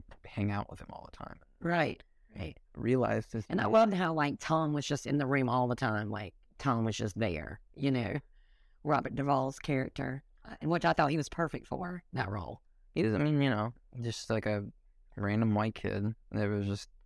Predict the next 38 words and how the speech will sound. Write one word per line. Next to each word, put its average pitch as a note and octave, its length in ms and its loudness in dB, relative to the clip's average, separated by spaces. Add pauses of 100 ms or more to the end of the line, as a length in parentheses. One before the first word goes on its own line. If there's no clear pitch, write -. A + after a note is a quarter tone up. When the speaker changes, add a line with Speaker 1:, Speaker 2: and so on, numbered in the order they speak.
(300)
Speaker 1:
thrown G#2+ 240 2
in G#2+ 120 2
with G#2+ 140 0
all A2 160 -2
these G#2+ 180 2
Italians. G#2+ 580 -4 (180)
Not - 120 0
Speaker 2:
Yeah. E3 140 4 (200)
Speaker 1:
that G2 140 -2
Italians - 460 -8
aren't G2 220 -8
white, - 400 -2
but - 200 -10 (1000)
they A2 200 4
would G#2+ 160 2
hate G2+ 280 -4
if - 120 -4
she - 140 -8
said - 240 -8
that. - 220 -6 (720)
<laughs> G#2+ 200 -2
I A#2 120 -2
think G#2+ 40 -2 (100)
a - 100 0
lot G#2+ 160 2
of G#2+ 80 0
Italians G#2 380 -2
would - 60 -6
be - 60 -4
like, - 120 -8
"I'm C3 100 2
not, E3 240 -2 (600)
I'm - 80 0
not F#2 220 -4
white, F#2+ 300 0
I'm C3 120 0
Italian." D#3+ 640 -4 (800)
Um, G2+ 520 0